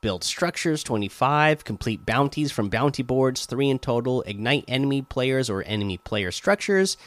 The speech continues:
fifteen in total. You need to emote in front of a camera at Believer Beach or Lazy Lake. That's your challenge list. We'll go ahead and give you tips on how to get these done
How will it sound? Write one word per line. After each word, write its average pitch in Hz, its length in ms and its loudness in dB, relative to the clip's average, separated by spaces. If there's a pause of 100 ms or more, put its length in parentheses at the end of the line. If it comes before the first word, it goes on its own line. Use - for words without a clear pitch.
(160)
fifteen - 440 -4
in 165 120 0
total. 147 340 2
You 120 80 -2
need 123 140 0
to 123 100 -4
emote 156 560 -2 (180)
in 110 80 -10
front 113 220 0
of 101 80 -4
a 98 60 -6
camera 190 480 -2
at 113 180 -4
Believer 175 380 -2
Beach 156 420 -4
or 117 240 2
Lazy 104 380 -2
Lake. 131 380 2 (400)
That's 175 300 -4
your 143 80 -2
challenge 135 460 -2
list. 139 360 -4 (300)
We'll 104 120 -6
go 151 300 4
ahead 135 280 4
and 104 260 2
give 107 160 -4
you 95 60 -4
tips - 240 -4
on 107 100 -2
how 101 220 0
to 95 120 -8
get 95 320 -6
these 90 240 -10
done 202 320 2